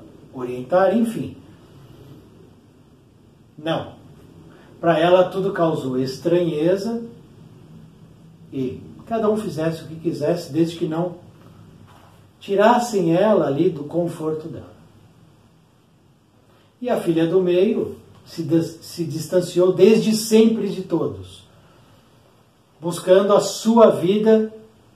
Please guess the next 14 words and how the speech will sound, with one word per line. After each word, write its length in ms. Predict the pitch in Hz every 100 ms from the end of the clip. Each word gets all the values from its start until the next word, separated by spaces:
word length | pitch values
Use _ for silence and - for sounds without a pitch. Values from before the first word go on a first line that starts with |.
| _ _ _ _ _ _ _ -
distante 800 | 139 180 - - 208 262 254 190
da 180 | 180 180
família. 600 | - 165 131 107 92 90 - _ _ _ _ _ _ _ _ _ _ -
Distante 480 | 165 - 160 160 135
da 180 | 151
família. 540 | 151 - 139 156 175 - - _ _ _ _ _ _ _ _ -
E 80 | 170
para 280 | 196 180
ela 300 | 151 151 135
isso 460 | 127 - - 131 104 - _
foi 260 | - 170 156
até 280 | 147 160 143
um 180 | 139
alívio. 500 | 139 127 98 92 -